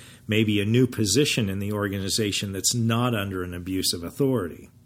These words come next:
Number three, allowing the victim, without interruption or critique, to share in a public setting the evils perpetrated by the abuser.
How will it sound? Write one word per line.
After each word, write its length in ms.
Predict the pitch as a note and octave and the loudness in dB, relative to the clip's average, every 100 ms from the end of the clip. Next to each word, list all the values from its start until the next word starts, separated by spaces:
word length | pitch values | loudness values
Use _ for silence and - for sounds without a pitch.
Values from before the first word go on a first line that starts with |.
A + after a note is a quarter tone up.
| - - - - - - - - | -20 -20 -20 -20 -20 -20 -20 -6
Number 180 | G#2+ A2+ | 2 2
three, 460 | A2+ D3+ E3 C3 G#2 | 2 4 6 6 4
allowing 760 | G#2 A2 A#2 C3 D#3 F#3 F3 | 0 0 2 4 4 4 4
the 80 | B2+ | 4
victim, 560 | G2+ G2 - F#2+ G#2+ G2 | 2 -2 -2 -6 -4 -2
without 500 | A#2 B2 B2+ E3+ F#3 | -2 2 4 4 4
interruption 800 | F3+ E3 D3 C3 - - C3 C#3 | 4 4 2 2 -2 -2 -2 -2
or 260 | B2+ C#3+ | 0 0
critique, 760 | D3 F#3 F3 - A2 F2+ G2 - - - - - - | 2 0 2 2 2 0 -8 -16 -20 -20 -20 -14 -2
to 140 | A2 | 0
share 540 | - - D3 D3 D3+ | 2 2 4 4 4
in 240 | E3 B2 A2+ | 2 0 0
a 120 | G2 - | -2 -6
public 640 | - - A3 D#3+ E2+ - | -6 0 2 2 0 2
setting 680 | - - D3 B2 D#2+ D#2+ F2 - - | 2 4 4 2 -2 -6 -14 -16 -6
the 180 | B2 A#2+ | -4 0
evils 560 | D#3 F3 E3+ G#2 E2 - | 2 4 4 0 -6 -8
perpetrated 800 | - B2 A2 G2 - G2+ G#2 F#2+ | -2 -2 0 -6 -6 -6 -6 -4
by 180 | G#2 G2+ | -4 -2
the 180 | G#2+ | 0
abuser. 580 | G#2+ A#2 C#3 B2+ F#2 D2 | 2 4 4 4 -2 -8